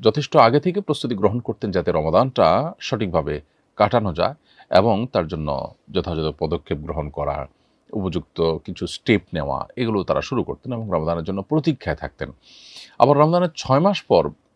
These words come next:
আহ, তারা, উম, রমজান পরবর্তী ছয় মাস ধরে রমাদানের ইবাদতবন্দিগুলো কবুল হওয়ার জন্য আল্লাহর কাছে দোয়া, আহ, এবং আল্লাহর কাছে কামনা বাক্যে প্রার্থনা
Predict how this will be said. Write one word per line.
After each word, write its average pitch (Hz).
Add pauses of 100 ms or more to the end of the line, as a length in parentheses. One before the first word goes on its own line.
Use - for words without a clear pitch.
(100)
আহ, 76 (140)
তারা, 82 (260)
উম, 62 (120)
রমজান 85
পরবর্তী 147
ছয় 107
মাস 85
ধরে 87 (420)
রমাদানের 95
ইবাদতবন্দিগুলো 85
কবুল 143
হওয়ার 131
জন্য 113
আল্লাহর 82
কাছে 80
দোয়া, 69 (480)
আহ, 76
এবং 73
আল্লাহর 73
কাছে -
কামনা 71
বাক্যে 73
প্রার্থনা -